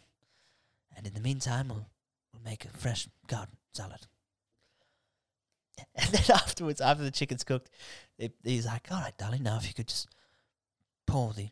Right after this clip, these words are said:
chickpeas into, into a bowl, and what we'll do is we'll, we'll mash them up and taste some of, taste those chickpeas, darling. And I can guarantee you that they are the best, most delicious, most scrumptious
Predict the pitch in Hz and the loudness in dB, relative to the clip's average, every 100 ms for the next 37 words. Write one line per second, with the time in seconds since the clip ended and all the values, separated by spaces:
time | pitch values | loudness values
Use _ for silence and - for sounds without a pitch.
0 | _ _ - - - 120 113 131 - 104 | _ _ -6 -2 -2 0 -2 -6 -8 -8
1 | - 127 - - 139 180 - - - 127 | -4 -4 -2 0 0 -2 -6 -20 -10 -8
2 | - 104 131 139 85 110 - - - - | -8 -6 -4 -2 -4 -8 -10 -18 -20 -20
3 | _ 98 113 127 - 117 135 175 _ _ | _ -16 -8 -2 -2 -2 -6 -6 _ _
4 | _ _ _ _ _ _ _ _ _ - | _ _ _ _ _ _ _ _ _ -14
5 | - 131 - - 135 - - 113 113 - | -10 -10 -8 -4 -2 -2 -2 -4 -6 -4
6 | 143 135 117 110 - - - 107 - - | -2 0 -2 -2 -2 -4 -8 -12 -10 -10
7 | 85 107 - _ _ _ _ _ _ _ | -10 -10 -16 _ _ _ _ _ _ _
8 | - 117 110 110 - 120 - 117 - 120 | -6 -4 -4 -8 -6 -4 -4 -6 -4 -2
9 | 110 107 123 113 113 - - 120 110 110 | -2 -2 -4 -4 -6 -8 -6 -4 -6 -6
10 | 120 113 - - _ _ _ _ _ - | -6 -6 -8 -20 _ _ _ _ _ -2
11 | 135 - - - _ _ _ _ _ _ | 0 -2 -4 -12 _ _ _ _ _ _
12 | - 107 - - 110 143 - 123 - - | -10 -4 -4 -2 -4 2 2 4 2 0
13 | - - 107 - - - - 185 156 - | -6 -12 -12 -10 -10 -4 0 0 0 0
14 | 120 - - | 0 -2 -4